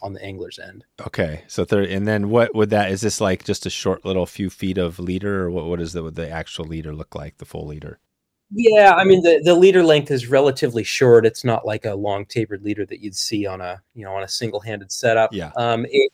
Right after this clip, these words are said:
Speaker 1: it depends on the preference of the angler, but two to four feet, somewhere in there, I think would be, would be just fine. Um,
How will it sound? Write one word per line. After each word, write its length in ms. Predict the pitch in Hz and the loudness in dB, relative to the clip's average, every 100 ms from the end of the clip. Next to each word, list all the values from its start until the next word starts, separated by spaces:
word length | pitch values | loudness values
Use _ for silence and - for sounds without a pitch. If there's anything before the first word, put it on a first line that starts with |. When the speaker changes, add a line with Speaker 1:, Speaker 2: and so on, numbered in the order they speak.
| - | -2
Speaker 1:
it 200 | 131 123 | -2 -2
depends 320 | - 196 196 | 0 2 4
on 80 | 175 | 2
the 80 | 147 | 0
preference 480 | - 165 - 151 - | 4 2 4 -4 -4
of 60 | |
the 180 | 131 131 | -6 -4
angler, 360 | 131 143 165 156 | -4 2 2 2
but 320 | 127 117 117 _ - | 4 4 4 _ -14
two 200 | - 143 | -2 0
to 80 | 127 | 0
four 260 | - 123 | -2 -4
feet, 380 | 113 - 117 117 _ | -2 -4 -6 -6 _
somewhere 400 | - 123 117 117 | -8 -4 -4 -4
in 80 | 104 | -4
there, 180 | 104 95 | -4 -6
I 60 | 95 | -6
think 240 | 110 101 | -10 -10
would 120 | 98 | -12
be, 280 | 98 95 90 _ _ _ | -10 -10 -10 _ _ _
would 140 | 127 107 | -2 0
be 120 | 107 | -2
just 400 | 101 107 - - - | -2 -2 -2 -14 -10
fine. 300 | 101 101 104 - | -8 -8 -12 -10
Um, 480 | 107 98 95 101 | -6 -4 -6 -8